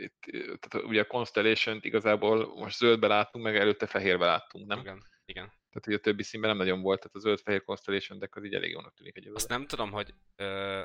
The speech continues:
Speaker 2: hogy volt-e olyan lap, ami Constellation-ös és Enchantment Creature, de
Speaker 1: Nem.
Speaker 2: azok triggerelik saját magukat.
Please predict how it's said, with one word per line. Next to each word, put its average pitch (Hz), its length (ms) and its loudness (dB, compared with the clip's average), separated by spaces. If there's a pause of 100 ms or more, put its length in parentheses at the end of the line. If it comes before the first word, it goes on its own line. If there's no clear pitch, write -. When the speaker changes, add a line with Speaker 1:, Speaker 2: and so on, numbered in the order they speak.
Speaker 2:
hogy 98 360 -18
volt-e 110 360 -2
olyan 92 300 -6
lap, 98 360 -2
ami 98 240 -8
Constellation-ös 110 920 -2
és 110 240 -2
Enchantment 101 540 -8
Creature, 104 600 -8 (840)
de 101 320 2
Speaker 1:
Nem. 98 160 0
Speaker 2:
azok 110 260 -4
triggerelik 104 440 -4
saját 95 320 -2
magukat. 92 400 -12